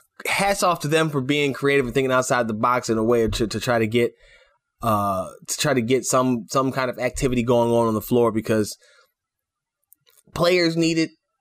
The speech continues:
fans need it. But I, I brought this up last, uh,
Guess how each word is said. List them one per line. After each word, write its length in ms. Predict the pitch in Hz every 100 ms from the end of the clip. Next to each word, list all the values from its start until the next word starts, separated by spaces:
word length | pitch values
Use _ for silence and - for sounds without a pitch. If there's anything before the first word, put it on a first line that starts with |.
| _ _
fans 420 | 147 151 147 139
need 180 | 135 139
it. 120 | 135 - - -
But 100 | 147
I, 220 | 160 147
I 40 | 196
brought 240 | 208 220
this 180 | 196 -
up 220 | 156 -
last, 460 | 131 135 135 131 117
uh, 280 | 104 92